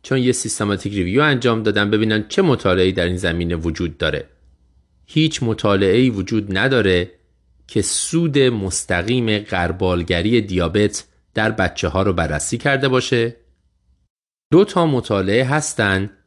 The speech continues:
درباره مداخله برای درمان خود دیابت،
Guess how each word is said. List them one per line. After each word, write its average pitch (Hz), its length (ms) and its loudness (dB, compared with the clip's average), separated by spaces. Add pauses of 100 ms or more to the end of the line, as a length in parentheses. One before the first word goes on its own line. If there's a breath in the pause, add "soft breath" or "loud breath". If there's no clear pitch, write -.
(340)
درباره 131 1000 2
مداخله 101 720 0
برای 131 420 2
درمان 113 880 0
خود 165 340 0
دیابت، 98 760 0